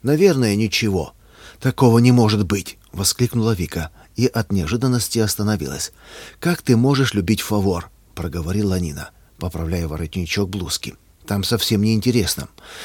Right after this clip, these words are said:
Старшие постоянно требуют от нас послушания, как будто мы малыши». «Нина, как ты можешь так говорить?»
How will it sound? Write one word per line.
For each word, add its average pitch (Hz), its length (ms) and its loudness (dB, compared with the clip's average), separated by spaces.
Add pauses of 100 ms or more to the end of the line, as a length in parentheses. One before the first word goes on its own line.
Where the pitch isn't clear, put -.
Старшие 117 480 0
постоянно 110 560 0
требуют 131 480 4
от 98 240 -4
нас 98 180 0
послушания, 95 680 -2
как 90 180 -4
будто 104 260 0
мы 98 140 2
малыши». 87 500 -4 (880)
«Нина, 107 500 2
как 165 280 -2
ты 151 120 4
можешь 87 460 0
так 92 220 -4
говорить?» 95 520 -4